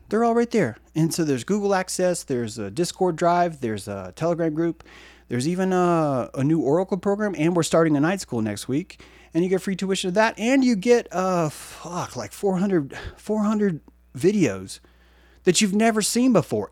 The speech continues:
ever. Four hundred of them, of our after shows, of our dojos.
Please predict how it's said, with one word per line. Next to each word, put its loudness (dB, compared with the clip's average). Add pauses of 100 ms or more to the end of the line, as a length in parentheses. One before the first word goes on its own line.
ever. 2
Four -2
hundred 6
of 2
them, 0 (440)
of 2
our 2
after 0
shows, -2 (440)
of -6
our 2
dojos. -4